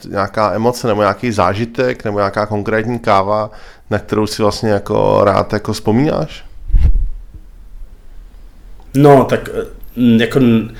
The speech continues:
Speaker 2: velmi silný moment byl, když se mi poprvé podařilo upražit Etiopii, takže byla opravdu jako krásně voňavá, ovocná, kořenitá, prostě vyrovnaná.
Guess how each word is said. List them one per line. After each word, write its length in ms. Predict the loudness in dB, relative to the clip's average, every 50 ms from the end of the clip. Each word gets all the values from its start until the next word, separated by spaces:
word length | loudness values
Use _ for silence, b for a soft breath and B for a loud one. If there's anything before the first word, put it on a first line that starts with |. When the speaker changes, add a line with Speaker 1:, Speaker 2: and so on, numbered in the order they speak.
| B B B B B B B B B B B B B B B B -14 -12
Speaker 2:
velmi 420 | -2 4 6 8 10 10 10 10
silný 360 | 8 8 8 8 8 8 8
moment 360 | 8 8 8 8 8 6 6
byl, 260 | 4 2 2 4 4 2
když 140 | 2 0
se 120 | 0 0 2
mi 100 | 2 2
poprvé 500 | 2 2 0 0 4 4 4 6 4 4
podařilo 480 | 2 0 2 4 4 4 4 4 4 4
upražit 420 | 2 2 0 0 0 0 -2 -2
Etiopii, 520 | -2 -2 0 0 -2 -2 0 0 0 0 2
takže 300 | 2 0 0 0 0 2
byla 200 | 4 6 6 6
opravdu 460 | 6 4 2 0 0 -2 -2 0 -2
jako 200 | -2 -2 -2 -2
krásně 520 | -2 0 2 2 2 4 2 4 4 4 4
voňavá, 580 | 4 2 2 4 4 4 4 6 6 6 6 4
ovocná, 560 | 4 2 2 2 2 2 2 2 2 0 0
kořenitá, 760 | -2 -2 -4 -4 0 0 0 0 0 0 -2 -2 -2 -2 -2
prostě 340 | -4 -4 -8 -6 -6 -6
vyrovnaná. 760 | -4 -2 -2 0 0 0 0 0 0 0 0 -2 -4 -6 -8